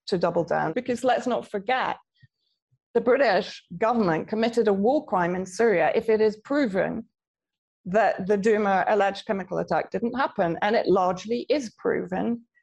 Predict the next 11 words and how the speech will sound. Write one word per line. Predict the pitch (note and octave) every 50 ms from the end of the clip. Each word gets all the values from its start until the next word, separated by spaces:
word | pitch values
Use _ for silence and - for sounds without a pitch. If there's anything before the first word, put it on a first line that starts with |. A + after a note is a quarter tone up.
| _ _ -
by | F3 E3+ G#3 G3+ G3+ G#3
the | G#3 F#3+ G3
dissenting | F#3+ G3 F#3+ - G#3 F#3+ F#3+ F3+ F#3 F#3+ F3+ F3 F3
inspectors. | F3 F3+ - - C4+ C4+ - - - - - - - - -
So | - - A3+
effectively | G#3 - - A3+ - - D4 - D4 - C4+ A#3+ G#3 G#3+ G#3 G#3
now, | A3 A3 A3+ A3 F#3+ E3+
the | -
B | F3 F3+ A#3 A#3 A3+
B | A#3 A3+ A3
C | - - - C#4+ B3 G3 F3 E3+ -